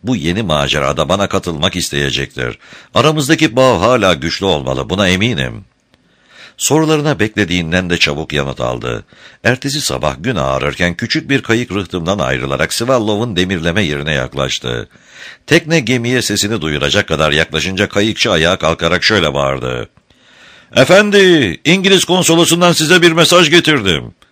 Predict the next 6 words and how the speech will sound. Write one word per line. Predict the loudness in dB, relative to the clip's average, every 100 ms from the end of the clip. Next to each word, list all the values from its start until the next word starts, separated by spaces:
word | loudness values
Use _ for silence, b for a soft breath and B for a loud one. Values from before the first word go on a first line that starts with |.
| -10
Elindeki | -6 -4 -4 -4 -2
belgeyi | -2 0 0
havaya | 0 0 0
kaldırdı. | -2 -2 -4 -6 -8 -10 b b b
"Ned | 0 2
Tyler, | 2 2 2